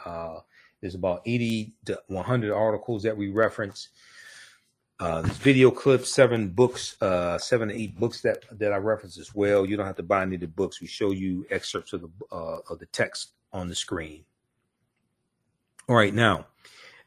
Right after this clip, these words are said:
uh, so we, we, we heard from, uh, Republican,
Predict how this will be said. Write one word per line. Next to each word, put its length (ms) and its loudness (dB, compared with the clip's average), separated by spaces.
uh, 180 10
so 160 8
we, 200 2
we, 340 0
we 220 2
heard 300 6
from, 600 0
uh, 580 2
Republican, 960 0